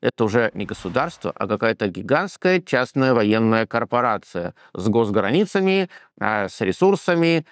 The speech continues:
а, с армией, которая подписывает контракт с коллективным Западом. "Мы будем отстаивать ваши интересы где угодно, когда угодно и любой ценой. Только помогите нам победить Россию. Начните войну с ней".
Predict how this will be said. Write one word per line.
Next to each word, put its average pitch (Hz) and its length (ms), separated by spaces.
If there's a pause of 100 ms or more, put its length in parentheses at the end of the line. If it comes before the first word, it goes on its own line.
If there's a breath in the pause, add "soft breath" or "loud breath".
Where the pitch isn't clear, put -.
(140 soft breath)
а, 98 160
с - 120
армией, 175 460
которая 139 500
подписывает 185 800
контракт 139 640
с - 60
коллективным 110 600
Западом. 95 560 (520)
"Мы 139 160
будем 139 340
отстаивать 214 720
ваши 185 260
интересы 160 680 (200)
где 127 380
угодно, 175 560 (100)
когда 110 400
угодно 147 480
и 131 120
любой 113 260
ценой. 101 440 (100)
Только 151 320 (120)
помогите 180 640
нам 135 260 (220)
победить 107 460
Россию. 90 540
Начните 139 720 (120)
войну 101 260
с - 140
ней". 85 240